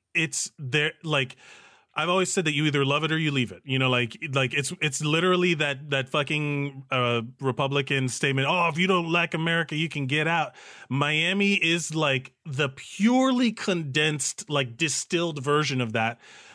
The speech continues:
because it's, no one's telling you to leave. You just feel it.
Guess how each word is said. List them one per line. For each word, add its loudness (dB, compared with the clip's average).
because 0
it's, -2
no 2
one's 0
telling 2
you 4
to 2
leave. 0
You 0
just -2
feel -2
it. -16